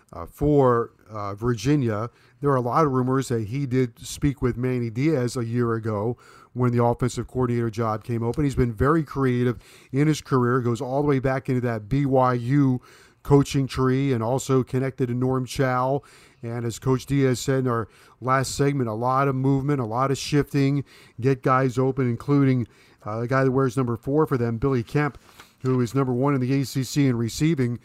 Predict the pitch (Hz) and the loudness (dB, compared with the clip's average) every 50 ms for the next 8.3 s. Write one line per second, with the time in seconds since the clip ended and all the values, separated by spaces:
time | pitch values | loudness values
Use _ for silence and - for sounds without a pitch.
0 | - - - _ _ - 117 123 - - 147 143 143 127 - - 135 117 - - | -18 -20 -20 _ _ -6 -4 -4 -2 2 2 2 2 0 -2 -6 -6 -6 -6 -4
1 | - 135 147 151 - 131 120 123 139 143 135 135 139 131 131 127 120 117 - - | -2 -2 -2 -2 -2 -4 -4 -4 -4 -2 0 0 0 0 0 -2 -2 -4 -4 -2
2 | 123 135 135 - - 113 117 139 156 160 - - 107 85 87 92 _ _ - - | 0 0 0 0 -2 -2 0 2 2 0 0 -4 -10 -8 -10 -12 _ _ -20 -20
3 | _ _ _ _ - 95 101 104 104 104 104 104 107 104 - _ _ - 117 123 | _ _ _ _ -10 -8 -6 -6 -4 -4 -6 -6 -8 -8 -12 _ _ -10 -6 -4
4 | 120 143 151 139 127 143 156 147 127 120 143 135 135 139 139 143 139 127 117 - | -2 0 0 0 0 2 0 0 2 2 2 4 4 4 2 2 0 0 -2 0
5 | - 135 131 143 147 131 135 131 139 139 143 143 127 135 139 131 135 139 135 - | 0 0 2 2 0 0 0 0 0 2 0 0 0 0 2 2 2 2 2 0
6 | 131 131 131 131 139 135 123 - 139 139 127 - 143 117 123 123 120 113 123 127 | 0 2 2 2 2 0 -2 -2 -2 -2 -2 -2 -4 -2 -2 -2 -2 -2 -2 -2
7 | 131 123 - - - 143 147 139 131 120 117 - - - - - - - - - | -2 -2 -4 -2 0 0 2 2 0 0 -2 -4 -8 -14 -20 -20 -20 -20 -12 -8
8 | 131 131 127 123 123 127 | -6 -4 -2 -2 -2 -4